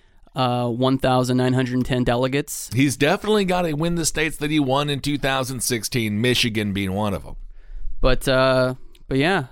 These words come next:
Speaker 2: That's
Speaker 1: it's
Speaker 2: gonna be a tight vote.
Speaker 1: But it's now officially a race. Now we can stop talking about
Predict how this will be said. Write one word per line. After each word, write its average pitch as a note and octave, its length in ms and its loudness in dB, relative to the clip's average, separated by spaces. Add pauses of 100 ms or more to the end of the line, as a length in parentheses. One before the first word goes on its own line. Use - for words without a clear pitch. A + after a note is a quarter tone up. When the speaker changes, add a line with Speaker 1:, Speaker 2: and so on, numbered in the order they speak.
(100)
Speaker 2:
That's G#2 160 0
Speaker 1:
it's - 120 -2
Speaker 2:
gonna C#3 180 2
be C#3 120 2
a C3 40 2
tight C3 280 0
vote. B2 320 0
Speaker 1:
But E3 220 0
it's F#3 160 2
now G3 220 4
officially E3+ 480 2
a D3 60 6
race. C3 300 4
Now G3 200 4
we G#3+ 100 4
can F3+ 140 0
stop D3 380 2
talking B2+ 360 2
about A#2+ 400 0